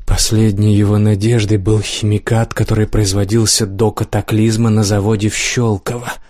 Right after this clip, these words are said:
И вот требуемый ингредиент доставлен. Но какой ценой? Семь из двадцати.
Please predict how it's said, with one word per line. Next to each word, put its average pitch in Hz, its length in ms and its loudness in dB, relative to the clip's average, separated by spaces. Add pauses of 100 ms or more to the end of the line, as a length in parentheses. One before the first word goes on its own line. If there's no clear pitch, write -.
(760)
И 107 160 0
вот 107 520 2 (440)
требуемый 117 760 2
ингредиент 110 1040 2
доставлен. 107 1000 -2 (880)
Но 101 100 -2
какой 120 380 -2
ценой? 120 720 -2 (1700)
Семь 95 520 -4 (880)
из 95 200 -2
двадцати. - 840 -6